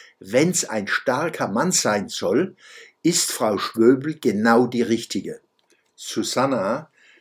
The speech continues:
hat die Kraft und den Mut, ihren Kindern als Widerstand zu dienen, an dem sie wachsen können. Ich profitiere für meine Arbeit in Somalia,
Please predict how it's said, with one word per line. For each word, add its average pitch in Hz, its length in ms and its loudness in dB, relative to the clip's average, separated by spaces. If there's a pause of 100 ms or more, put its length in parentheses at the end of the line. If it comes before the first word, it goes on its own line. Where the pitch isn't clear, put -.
(180)
hat - 340 -8
die 110 100 -10
Kraft - 800 -4
und 156 320 -4
den 95 200 0
Mut, 113 440 -4 (540)
ihren 107 320 0
Kindern 135 460 -2
als 101 380 -8
Widerstand 113 880 -8
zu - 180 -6
dienen, 131 500 -4 (380)
an 101 160 -6
dem 104 180 -2
sie - 220 -4
wachsen 101 340 -6
können. 82 460 -12 (640)
Ich - 340 -6
profitiere 131 680 -2
für 123 240 -2
meine 104 300 -2
Arbeit 110 440 -2
in - 120 -10
Somalia, 135 840 2